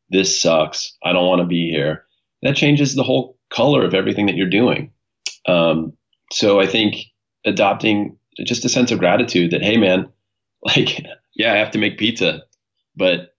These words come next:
at least, you know, I'm living, and, uh, there's probably more to pizza than, uh,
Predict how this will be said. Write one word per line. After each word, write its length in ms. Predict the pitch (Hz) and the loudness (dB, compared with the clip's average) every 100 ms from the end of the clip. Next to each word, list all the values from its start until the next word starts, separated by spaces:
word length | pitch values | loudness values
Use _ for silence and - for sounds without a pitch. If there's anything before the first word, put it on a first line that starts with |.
| _ | _
at 100 | 95 | -4
least, 280 | 107 107 - - | -2 -4 -8 -4
you 80 | |
know, 260 | 95 104 107 | 0 0 -2
I'm 120 | 98 95 | -2 2
living, 480 | 95 117 127 127 - | 2 2 0 -2 -4
and, 440 | 98 87 82 85 | 0 2 2 2
uh, 200 | 87 82 | 2 2
there's 160 | 85 87 | 0 -2
probably 340 | 101 104 98 | -2 -2 0
more 360 | 90 90 92 98 | 0 2 2 2
to 300 | - 98 92 | 0 0 0
pizza 440 | 90 95 87 110 113 | 0 -2 0 0 2
than, 340 | 92 85 85 | 2 2 2
uh, 240 | 87 87 | 4 2